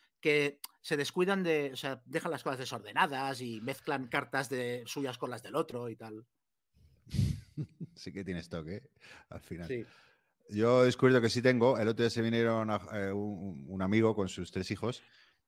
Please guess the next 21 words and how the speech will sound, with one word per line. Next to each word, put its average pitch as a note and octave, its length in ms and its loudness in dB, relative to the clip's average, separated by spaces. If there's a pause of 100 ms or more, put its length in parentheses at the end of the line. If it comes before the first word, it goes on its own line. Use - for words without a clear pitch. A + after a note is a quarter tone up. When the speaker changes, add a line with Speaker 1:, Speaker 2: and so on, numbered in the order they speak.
(120)
Speaker 2:
y, F2 120 -10
"Venga, G2+ 160 0
vamos F#2 180 -2
a F#2 40 -6
jugar F#2 240 2
ahí", F#2 100 2
jue-, F2+ 260 -4
porque F2 180 -4
están, F2+ 420 -2
ya F2+ 120 0
tienen F#2 240 -2
ocho F#2+ 180 -4
o - 20 0
diez F2 160 -6
años G2 240 0
y - 40 -4
ya E2+ 60 -2
empiezan F2 240 -6
a F2 40 -6
jugar. F#2 400 0 (560)
Y, E2+ 640 -2